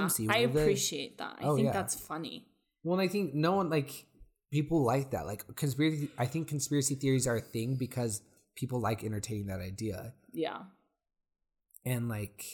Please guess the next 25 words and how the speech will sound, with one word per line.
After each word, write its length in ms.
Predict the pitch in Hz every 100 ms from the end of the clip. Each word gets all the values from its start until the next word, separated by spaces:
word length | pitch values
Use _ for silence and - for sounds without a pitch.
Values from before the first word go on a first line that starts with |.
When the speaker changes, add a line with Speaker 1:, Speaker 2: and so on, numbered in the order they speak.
| - _ -
Speaker 1:
even 200 | 131 139
if 100 | 131
there's 160 | 127
no 120 | 127
proof, 340 | 107 - 104 -
you 80 | 113
still 180 | -
think 180 | 92 -
it's 140 | - -
funny. 440 | - 202 104 110 _ _ _ -
Speaker 2:
Yeah. 240 | - - - _ _ -
Speaker 1:
So, 400 | - 107 95 -
yeah, 240 | 101 117 127 -
no. 400 | 110 95 92 135 _ _ _
I 100 | 110
wanna 180 | 123 139
go 160 | - 92
to 60 |
the 100 | 101
Denver 320 | - - - -
airport 320 | - - -
now. 220 | 95 - 117 - 107
Speaker 2:
I 120 | 214
really 360 | 247 285 330
do. 460 | 311 - 190 160 -